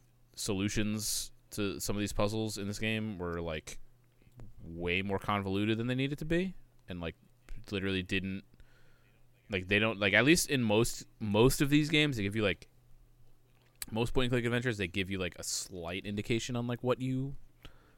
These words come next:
should probably be doing, and this gives you, like, next to none. And, like, I remember there's one particular moment where, like, you have to, like, knock a guy out, which they kinda tell you, like, they give you, like, a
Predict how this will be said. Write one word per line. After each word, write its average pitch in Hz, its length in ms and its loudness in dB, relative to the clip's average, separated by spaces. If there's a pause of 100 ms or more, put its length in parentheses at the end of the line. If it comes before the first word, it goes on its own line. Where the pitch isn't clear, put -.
should - 180 -4
probably 139 400 8
be 143 120 6
doing, 147 420 4 (540)
and 95 360 -2
this 95 160 -2
gives 92 240 0
you, 92 100 2
like, 87 160 0
next 85 260 -4
to 87 100 -6
none. 80 400 -8 (840)
And, 87 460 -4 (100)
like, 95 160 -4
I - 20 2
remember 98 260 0
there's 92 240 0
one 90 560 -4
particular 92 460 4
moment 90 400 -6
where, 87 140 -4
like, 85 340 -6
you 87 160 -8
have 90 220 -2
to, 85 360 -4 (1300)
like, 87 180 -8
knock 113 280 4
a 131 60 4
guy 113 300 8
out, 98 360 6
which 104 280 -4
they 107 100 4
kinda 131 280 6
tell 107 300 6
you, 92 220 2
like, 92 200 -2
they 92 120 -2
give 101 160 2
you, 101 120 0
like, 92 140 0
a 90 100 -4